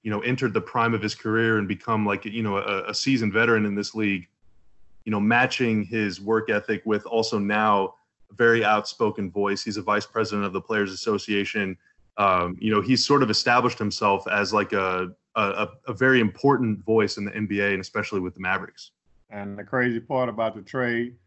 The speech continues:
Speaker 2: uh, when, when, when the Mavericks got, uh, Rajon Rondo and Dwight Powell in that same tw-, uh, trade, everybody thought Dwight Powell was just a throw-in. And as you know,
Speaker 1: Yeah.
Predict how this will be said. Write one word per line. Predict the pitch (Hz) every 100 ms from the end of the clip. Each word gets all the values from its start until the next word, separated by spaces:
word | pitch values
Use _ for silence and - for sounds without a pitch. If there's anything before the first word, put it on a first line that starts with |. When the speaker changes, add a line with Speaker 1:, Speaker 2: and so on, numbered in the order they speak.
| _ _ _ _
Speaker 2:
uh, | 95 90 87
when, | 98 95
when, | 101 92 90
when | 95 87
the |
Mavericks | 90 98 107 101 98
got, | 95 92
uh, | 90 87 85
Rajon | 95 104 101 101 98
Rondo | 104 104 101 101 110 -
and | 90 90
Dwight | 95 98 -
Powell | 110 104 101
in | 98
that | 95
same | 95 101 98 95
tw-, | 113 -
uh, | 87
trade, | 82 107 98 95 92 _ _ _ _ _ _ -
everybody | 123 156 120 107
thought | 120 113 98
Dwight | 113 117 120
Powell | 117 107
was | 98
just | 92
a | 87
throw-in. | 98 104 92 71 65 -
And | 87
as | 92 90
you |
know, | 98 101
Speaker 1:
Yeah. | 127